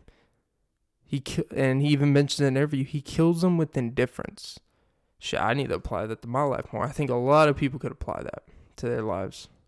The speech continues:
me included. Mm. Indifference is really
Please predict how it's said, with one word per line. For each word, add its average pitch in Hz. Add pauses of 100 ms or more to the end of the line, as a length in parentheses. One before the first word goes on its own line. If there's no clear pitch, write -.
(640)
me 165
included. 196 (220)
Mm. 120 (1300)
Indifference 160 (760)
is 127
really 147